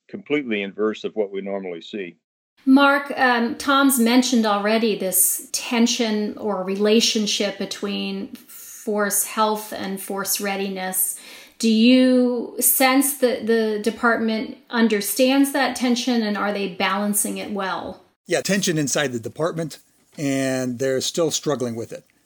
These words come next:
Speaker 3: They have cut back on, uh, major exercises. They've cut back on travel. They've cut back on,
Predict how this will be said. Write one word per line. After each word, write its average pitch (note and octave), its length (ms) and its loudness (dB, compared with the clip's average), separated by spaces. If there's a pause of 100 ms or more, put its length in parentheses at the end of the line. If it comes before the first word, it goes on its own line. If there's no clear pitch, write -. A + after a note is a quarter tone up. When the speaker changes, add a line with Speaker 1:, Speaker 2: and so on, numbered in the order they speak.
(140)
Speaker 3:
They B2 600 -2 (120)
have A#2+ 540 -10 (380)
cut D3+ 240 -4
back D#3 380 0 (120)
on, B2 640 -6 (200)
uh, B2+ 100 -16
major B2+ 340 -2
exercises. F#3 760 -2
They've B2+ 160 -6
cut B2 180 -14
back A#2 240 -14
on - 140 -18
travel. G3 580 -8
They've D#3 160 -6
cut A#2+ 160 -14
back B2+ 240 -14
on, A#2 220 -16